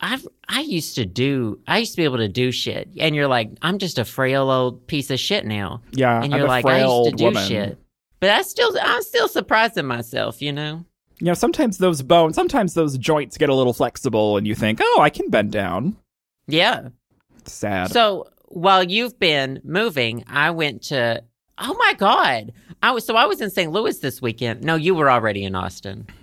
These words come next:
Speaker 2: Right.
Speaker 1: Yeah, yeah, yeah, yeah. So, um, we wouldn't have crossed paths anyway. But, uh, I've been in Saint Louis visiting my family.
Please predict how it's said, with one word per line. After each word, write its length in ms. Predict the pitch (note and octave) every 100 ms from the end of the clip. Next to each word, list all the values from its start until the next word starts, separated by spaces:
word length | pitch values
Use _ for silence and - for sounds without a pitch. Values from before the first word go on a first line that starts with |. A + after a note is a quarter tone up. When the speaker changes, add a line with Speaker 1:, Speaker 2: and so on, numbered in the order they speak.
| -
Speaker 2:
Right. 320 | C3 G2+ F#2 - - - _ _ -
Speaker 1:
Yeah, 220 | A#2+ A2 -
yeah, 160 | C3
yeah, 120 | G#2+ G#2+ -
yeah. 100 | B2+
So, 380 | - D#3+ D3 -
um, 500 | C#3 C3 A#2+ A#2 - _ -
we 200 | B2+ C3
wouldn't 260 | A2+ G2
have 120 | G#2+ -
crossed 300 | G#2 G2 -
paths 300 | F#2+ F#2 G2+
anyway. 440 | F#2 F#2 F2+ F2+ _ _ _
But, 160 | - B2+
uh, 160 | A#2+ -
I've 160 | D3
been 140 | D3 D#3
in 100 | D3
Saint 260 | D#3+ D3
Louis 440 | C#3 C3+ C3+ B2+ -
visiting 420 | A#2 C3+ C#3 C3+
my 140 | C3+
family. 640 | B2+ C3 A2+ G#2 G#2 G#2